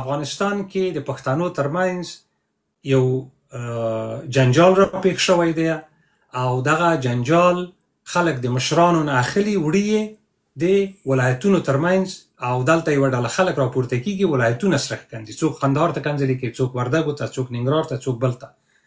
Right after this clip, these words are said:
زما دریځ دا دی، یا، چې زه خو اول دا خبره کوم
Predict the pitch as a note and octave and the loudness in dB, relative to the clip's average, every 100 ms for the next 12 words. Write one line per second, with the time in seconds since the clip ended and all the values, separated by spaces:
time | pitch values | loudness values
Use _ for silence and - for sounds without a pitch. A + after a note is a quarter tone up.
0 | _ _ _ _ _ _ _ _ _ _ | _ _ _ _ _ _ _ _ _ _
1 | _ - D3 A#3+ G#3+ A3 A3 F3 F#3+ D#3 | _ -8 2 4 6 4 4 4 4 2
2 | G#2+ B2+ - _ _ _ _ _ _ _ | -2 -6 -8 _ _ _ _ _ _ _
3 | _ - D#3 D#3 E3 F#3+ F#3 G3+ F#3 F3+ | _ -10 -6 -2 0 4 4 4 2 -2
4 | F3+ F#3 - E3+ F#3+ | -2 -2 -2 -8 -10